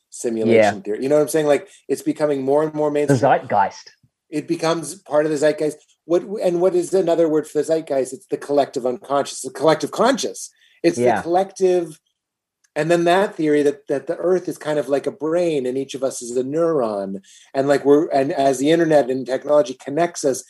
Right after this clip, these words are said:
Speaker 1: the brain is sort of functioning more highly. And then, you know, it's almost like the earth itself becomes a hi-, a more highly evolved entity.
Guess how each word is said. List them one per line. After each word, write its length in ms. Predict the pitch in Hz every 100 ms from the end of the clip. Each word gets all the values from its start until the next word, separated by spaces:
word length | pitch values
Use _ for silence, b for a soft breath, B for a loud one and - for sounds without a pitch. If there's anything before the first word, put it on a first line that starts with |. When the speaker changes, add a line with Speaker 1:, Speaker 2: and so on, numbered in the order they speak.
| b b
Speaker 1:
the 80 | -
brain 400 | 135 147 160 165
is 140 | 151 -
sort 180 | 156
of 140 | 147 139
functioning 840 | - 170 160 - 147 143 135 131 _ _ _ _ _ - b b
more 200 | 147 156
highly. 760 | 131 160 170 185 117 101 107 - b b -
And 120 | 143
then, 260 | 165 151 - -
you 100 | 160
know, 120 | 151 139
it's 280 | 143 139
almost 320 | 156 151 160 156
like 100 | -
the 120 | 156
earth 160 | 156
itself 300 | 143 - 151
becomes 680 | 151 - - 127 139 131 - b b b -
a 100 | 127
hi-, 240 | - 131 151
a 40 |
more 200 | 135 139
highly 300 | 117 127 127
evolved 380 | 123 123 117 - -
entity. 680 | 135 156 131 - 107 101